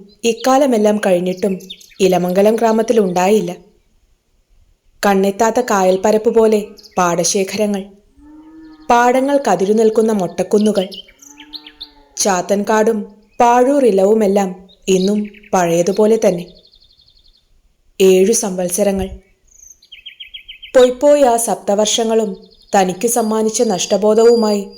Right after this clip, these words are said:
വൈനതേയൻ തിരുമേനി കഴിഞ്ഞു. എല്ലാമെല്ലാമായിരുന്ന ഒരാൾ ആരുമല്ലാതായി തീരുമ്പോഴത്തെ അവസ്ഥ എന്തെന്ന് വൈനതേയൻ അറിഞ്ഞുകൊണ്ടിരിക്കുകയായിരുന്നു. അദ്ദേഹം നിവർത്തിയുണ്ടെങ്കിൽ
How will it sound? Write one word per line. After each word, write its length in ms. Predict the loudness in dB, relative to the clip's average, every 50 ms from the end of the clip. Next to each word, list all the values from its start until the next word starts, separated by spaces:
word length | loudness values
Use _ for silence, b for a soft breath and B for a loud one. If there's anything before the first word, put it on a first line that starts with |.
| -20 -20 -10 -4
വൈനതേയൻ 600 | 0 2 2 2 2 2 2 2 2 2 2 0
തിരുമേനി 480 | -2 -2 -4 -2 -2 -2 -2 -2 -2 -2
കഴിഞ്ഞു. 340 | -2 -2 -2 -2 -4 -6 -10 -12 -16 -20 -20 _ -20 _ _ -20 _ _ -20 _ _ _ _ _ _ _ _ _ _ _ _ _ _ _ -2
എല്ലാമെല്ലാമായിരുന്ന 1000 | 0 0 2 2 2 2 2 2 2 2 2 2 2 2 2 4 4 4 4 4
ഒരാൾ 300 | 2 2 2 2 0 0 -4 -6 -12 -20 _ _ _ _ _ -4
ആരുമല്ലാതായി 840 | -2 0 2 2 4 4 4 4 2 2 2 2 2 2 2 0 0
തീരുമ്പോഴത്തെ 640 | 0 -2 -2 -2 0 0 2 2 2 2 2 2 2
അവസ്ഥ 320 | 2 2 0 -2 0 2
എന്തെന്ന് 460 | 2 4 2 2 2 0 0 0 0 -2 -6 -10 -18 -20 -20 _ _ -4
വൈനതേയൻ 540 | 0 2 2 2 2 0 0 2 2 4 2 2
അറിഞ്ഞുകൊണ്ടിരിക്കുകയായിരുന്നു. 1300 | 0 -2 -2 -2 0 0 0 0 0 0 -2 -2 0 0 2 2 2 2 2 0 -2 -2 -4 -4 -6 -12 -16 _ _ _ _ _ _ _ _ _ _ _ _ _ _ _ _ _ _ _ -20 -20 _ _ _ -20 -14 _ -2
അദ്ദേഹം 420 | -2 -2 0 2 0 2 2 0 0
നിവർത്തിയുണ്ടെങ്കിൽ 800 | 0 2 2 0 0 0 0 2 2 2 2 2 2 2 2 0